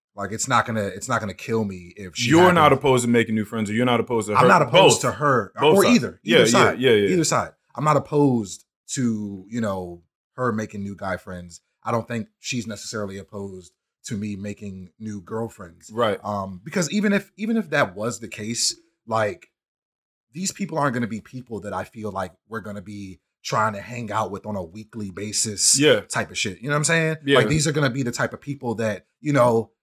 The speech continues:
Speaker 1: "Hey, how's so-and-so been doing? Like, you know, I, when's the last time you talked to him?"
Speaker 2: Mm-hmm.
Speaker 1: You know, those type of situations.
Speaker 2: Acquaintances.
Speaker 1: "Oh, you know, you know, you know, when are you guys, like, when are you, you know, when's he coming by? Are you going, you know, are you, are you guys hanging out soon?"
Speaker 2: Mm-hmm.
Speaker 1: Anything like that.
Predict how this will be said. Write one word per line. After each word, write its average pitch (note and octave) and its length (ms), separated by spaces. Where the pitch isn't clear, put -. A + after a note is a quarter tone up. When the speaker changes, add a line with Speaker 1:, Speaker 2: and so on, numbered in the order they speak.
Speaker 1:
"Hey, A#3 200
how's A#3+ 240
so-and-so G#3 420
been B2+ 140
doing? A2+ 220
Like, G#2 200
you C#3+ 60
know, C3+ 180
I, B2+ 200
when's E3+ 180
the F3 40
last F3 140
time D#3+ 100
you D3+ 80
talked F3 220
to A2 60
him?" G#2 180
Speaker 2:
Mm-hmm. A#2+ 280
Speaker 1:
You B2+ 60
know, A#2+ 140
those C3 200
type A2+ 140
of A2 60
situations. G#2 500
Speaker 2:
Acquaintances. G3+ 420
Speaker 1:
"Oh, C#3 60
you F3+ 140
know, D#3+ 340
you A3 120
know, B2+ 320
you C#3 60
know, C3+ 120
when E3+ 200
are C#3 100
you C#3+ 100
guys, C3+ 420
like, C3+ 120
when D#3 120
are - 20
you, D3 240
you C3+ 80
know, B2 100
when's B2 300
he D3+ 80
coming D3 220
by? C3 380
Are G2 80
you A#2 120
going, A#2+ 280
you B2+ 80
know, A#2 280
are A2+ 80
you, A#2+ 160
are A#2+ 80
you A2 80
guys G#2+ 200
hanging A2 180
out C#3+ 200
soon?" G#2 340
Speaker 2:
Mm-hmm. F#2 100
Speaker 1:
Anything A#2 300
like G#2+ 180
that. C3+ 300